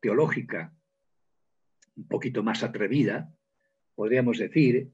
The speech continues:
que el carisma de dirección en la Iglesia no crea los dones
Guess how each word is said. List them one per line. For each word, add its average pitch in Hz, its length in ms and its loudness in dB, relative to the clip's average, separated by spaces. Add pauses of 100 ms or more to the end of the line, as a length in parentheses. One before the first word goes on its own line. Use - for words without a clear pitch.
que 131 120 2
el 113 200 0
carisma 143 720 -2
de 117 200 -4
dirección 135 800 0
en 110 160 -6
la 101 100 -6
Iglesia 113 720 -4 (560)
no 165 480 0
crea 165 560 2
los 120 280 -4
dones 160 520 0